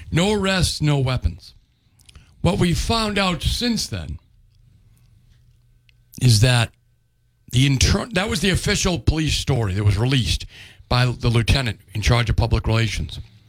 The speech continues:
No weapons, no arrests. We've since got our hands on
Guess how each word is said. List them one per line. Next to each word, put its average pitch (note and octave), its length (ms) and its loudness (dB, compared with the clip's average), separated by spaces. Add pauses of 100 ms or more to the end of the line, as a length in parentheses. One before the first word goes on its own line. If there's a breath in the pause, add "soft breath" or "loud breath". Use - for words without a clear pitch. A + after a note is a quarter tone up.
(680 loud breath)
No D#3+ 200 2
weapons, F3 500 0
no C#3 220 2
arrests. A2 560 -2 (1300 soft breath)
We've C#3+ 180 4
since G#3 380 0
got F#3 300 -2 (240)
our D3 160 2
hands D#3+ 340 0
on C#3+ 400 -2